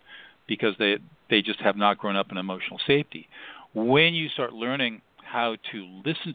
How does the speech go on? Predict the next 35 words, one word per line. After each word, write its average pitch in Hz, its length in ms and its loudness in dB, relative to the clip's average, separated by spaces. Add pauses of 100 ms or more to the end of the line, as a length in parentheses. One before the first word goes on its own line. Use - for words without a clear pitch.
to 135 80 -4
emotions, 87 440 -10 (240)
listen 113 680 -4
other 107 180 -4
people 104 380 -10
into 101 260 -12
existence, 95 460 -8
you're 147 100 2
not 208 120 4
even 240 220 -6
doing 143 220 -6
it 202 140 -8
for 90 60 -14
yourself. 101 500 -8 (240)
And 107 120 -10
you 147 100 -2
don't 180 120 -2
even 127 160 -6
have 123 240 -4
to 120 80 -6
be 123 180 -4
emotionally 101 640 -6 (880)
aware 104 460 4
necessarily 98 720 -4
to - 100 -14
do 113 320 0
this. - 300 -8 (520)
But 117 100 -2
what 113 140 0
happens 160 460 2
is 104 180 -6
you're 101 160 -8
reprogramming 107 720 -8
your 95 120 -12
brain. - 300 -16